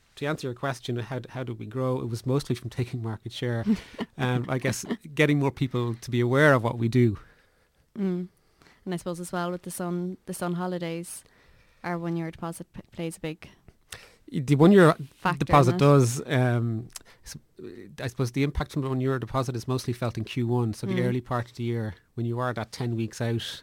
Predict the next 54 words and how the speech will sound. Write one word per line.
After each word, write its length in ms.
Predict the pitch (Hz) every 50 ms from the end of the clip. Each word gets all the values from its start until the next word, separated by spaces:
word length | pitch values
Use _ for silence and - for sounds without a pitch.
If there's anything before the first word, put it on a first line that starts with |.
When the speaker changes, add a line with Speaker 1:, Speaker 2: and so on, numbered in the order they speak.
| _ -
Speaker 1:
um, 360 | 131 123 120 113 117 113 - 131
you 160 | 117 120 123
are 140 | 127 123 117
just 180 | 123 117 -
post-Christmas 720 | - - 120 117 - - 120 117 - - 117 113 - - -
and 260 | 117 113 110 104 - - -
you 60 | 131
don't 160 | 117 135 123 117
have 160 | 123 117 120
the 80 | 123
money. 300 | 113 120 123 120 117 110 - - - -
Speaker 2:
Mm. 320 | 196 185 185 180 185 190 - _ -
Speaker 1:
Once 220 | 143 143 139 -
you 60 | 156
get 120 | 143 135 -
closer 300 | - 151 147 135 - 127
to 140 | - - 127
the 80 | 131 -
summer 260 | - 160 156 165 156
period, 420 | - - 147 151 151 147 147 139 - - -
you, 220 | 160 135 127 - -
you 120 | - - 127
know, 100 | 120 120
the 100 | 117 117
one-year 300 | 117 127 123 123 123 117
deposit 420 | 117 - - 120 117 117 120 113
influence 560 | 117 120 120 - 120 113 113 110 110 - -
wanes 600 | 123 117 120 117 117 113 113 110 107 104 - - - _ -
as 200 | 120 113 107 120
you're 160 | 117 120 113
really 240 | 113 123 127 123 117
looking 280 | 117 113 - - 113
for, 300 | - - 120 107 107 107 - -
you 100 | - 127 110
know, 100 | 110 110
post-summer 560 | - - - 123 120 - - - 117 113 113
bookings 400 | 104 107 - - 110 104 104 104
then. 400 | 117 - 185 175 175 175 175 185
Speaker 2:
Mm. 40 | 180 - - - - - - - - _ _
Speaker 1:
So 180 | - - 127
yeah, 140 | 131 139 123
the 100 | 110 -
summer 220 | - 156 147 160
period, 460 | 151 - 160 143 143 143 135 131 120 117 117 - - - -
um, 340 | - 127 120 117 117 117 -
and 100 | - 120
the 40 | 113
one 160 | 113 123 120
euro 240 | 117 120 123 117 113
wouldn't 220 | 113 110 120 120 117
have 120 | 104 -
been 180 | _ 117 110 110
as, 200 | 107 104 - -
as, 280 | - - 104 - -